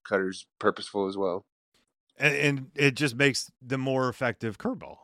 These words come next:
Speaker 2: I mean, it's something that, I mean, it's the same curveball pretty much you've thrown your entire career, correct?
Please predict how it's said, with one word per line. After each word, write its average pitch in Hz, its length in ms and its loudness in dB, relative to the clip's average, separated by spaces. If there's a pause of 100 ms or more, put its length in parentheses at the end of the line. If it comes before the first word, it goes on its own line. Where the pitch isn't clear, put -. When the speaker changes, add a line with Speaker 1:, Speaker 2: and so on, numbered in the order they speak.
Speaker 2:
I 98 80 -8
mean, 104 200 -2
it's 104 140 -4
something 120 280 0
that, 110 180 0 (880)
I - 40 -16
mean, 170 140 -4
it's 151 80 -6
the 160 80 -4
same 214 200 2
curveball 170 400 4
pretty 156 180 4
much 147 180 0
you've 135 100 -8
thrown 143 240 2
your 127 120 2
entire 117 320 2
career, 117 300 0
correct? 123 420 -4